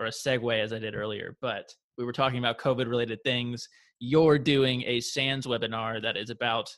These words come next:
the covid, uh, situation and how cyber criminals are reacting to all that. Um,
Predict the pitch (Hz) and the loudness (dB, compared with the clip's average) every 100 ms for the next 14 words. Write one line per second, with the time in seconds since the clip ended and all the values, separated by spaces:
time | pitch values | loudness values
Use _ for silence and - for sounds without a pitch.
0 | - 117 120 113 117 107 107 113 113 107 | -10 -8 -4 -2 -2 -4 -10 -6 -4 -4
1 | - 117 117 113 110 113 110 104 110 110 | -8 -8 -4 -2 -2 -4 -4 -6 -6 -10
2 | - 113 110 113 113 110 110 104 101 - | -6 -6 -6 -10 -12 -12 -12 -12 -12 -14
3 | _ _ _ 120 143 135 135 123 117 120 | _ _ _ -2 0 0 -2 0 0 0
4 | 120 120 117 _ _ _ - 113 113 110 | 0 0 -4 _ _ _ -4 -2 -2 -6
5 | 110 | -12